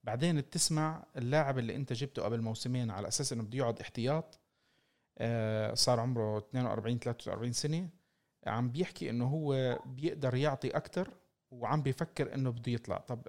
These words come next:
يعني، أنا ما بعرف، ما بعرف، يعني، بوفون مكانه ما رح ينخدش عند الجمهور،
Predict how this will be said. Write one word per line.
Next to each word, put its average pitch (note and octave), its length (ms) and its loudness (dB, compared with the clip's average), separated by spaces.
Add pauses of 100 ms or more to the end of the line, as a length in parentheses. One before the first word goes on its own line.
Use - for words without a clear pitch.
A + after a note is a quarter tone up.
يعني، A#2+ 520 0 (1120)
أنا G3+ 140 8
ما E3+ 120 10
بعرف، C3 520 6 (100)
ما C#3+ 100 8
بعرف، B2 300 8
يعني، A2 360 2 (1040)
بوفون G3 680 4
مكانه D3 420 6
ما B2 200 6
رح A2 200 2
ينخدش G#2 460 0
عند A2+ 160 0
الجمهور، G2+ 460 -2